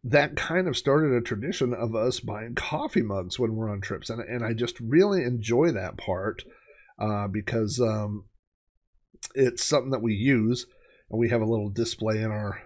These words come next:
our, uh, dining room where all our coffee mugs hang on the wall. And, and, you know, we probably have twice as many, <sighs> let's see,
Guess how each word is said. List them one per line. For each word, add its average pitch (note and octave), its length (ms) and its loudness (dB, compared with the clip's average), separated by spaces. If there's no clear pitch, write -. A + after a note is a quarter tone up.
our, G2 420 -2
uh, F2+ 100 -4
dining A2+ 360 2
room A2 240 -2
where G2+ 160 -2
all G#2 160 -2
our G#2 140 -4
coffee G#2+ 340 -4
mugs G#2 320 -2
hang G#2+ 300 -4
on G2+ 100 -4
the G2 80 -4
wall. G#2 400 0
And, F#2 160 -6
and, F#2+ 220 -6
you G#2 100 -6
know, F#2 300 -6
we B2 140 2
probably B2+ 400 2
have A2 180 0
twice A#2+ 360 0
as A#2 120 -4
many, A2 380 -4
<sighs> - 520 -14
let's B2 260 -6
see, D#2+ 240 -8